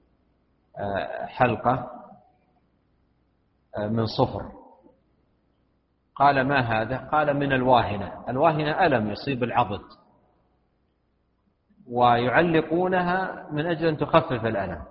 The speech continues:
من أجل أن، أن تخفف الألم. قال: "انزعها فإنها لا تزيدك إلا وهنا، وإنك لو مت على ذلك ما أفلحت أبدا."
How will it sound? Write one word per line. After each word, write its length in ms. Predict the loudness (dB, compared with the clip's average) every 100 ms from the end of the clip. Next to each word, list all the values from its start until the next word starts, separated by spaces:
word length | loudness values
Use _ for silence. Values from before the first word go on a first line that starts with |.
| -20 _ _ _ _ _ _ _ _ _ -4
من 80 |
أجل 320 | -2 0 0 0
أن، 280 | -2 -2
أن 140 | -4 -6
تخفف 380 | -2 -2 0 -2
الألم. 640 | -4 -4 0 0 0 -6
قال: 260 | 4 6 6
"انزعها 600 | 4 4 2 2 -6 -10 -14 -4
فإنها 340 | 0 4 4
لا 120 | 4
تزيدك 560 | 4 2 0 0 0 0
إلا 280 | -2 2 4
وهنا، 440 | 4 2 -2 -8 -14 -20 _ _ _ _ _ _ _ _ _ _ _ _
وإنك 380 | 2 4 4 2
لو 180 | 2 2
مت 300 | 0 -2 -2
على 380 | 0 2 2 0
ذلك 200 | 0 -2
ما 260 | 0 0
أفلحت 340 | -2 -6 -6 -10
أبدا." 420 | -10 -12 -18